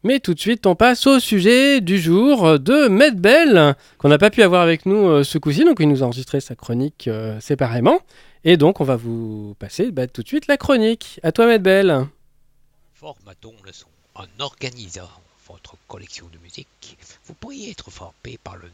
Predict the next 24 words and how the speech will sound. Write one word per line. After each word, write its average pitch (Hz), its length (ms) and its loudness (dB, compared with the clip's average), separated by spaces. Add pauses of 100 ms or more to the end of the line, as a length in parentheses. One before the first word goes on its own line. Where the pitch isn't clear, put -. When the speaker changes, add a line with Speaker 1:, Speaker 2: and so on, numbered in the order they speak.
Speaker 2:
nombre 110 320 -20
de 87 80 -20
formats 95 360 -20
de 95 100 -20
fichiers 110 600 -18 (140)
audio 113 360 -18
différents 98 480 -20
dans 98 80 -20
votre 92 260 -20
bibliothèque. 87 640 -20 (340)
Parce - 160 -12
que 113 80 -12
tout 95 160 -18
le 104 140 -20
monde 104 160 -18
a 92 80 -16
entendu 90 360 -20
parler 87 220 -14
du 85 80 -18
M 82 140 -18
P 110 120 -12
trois, 135 360 -12
mais 120 120 -14
connaît-il 127 500 -12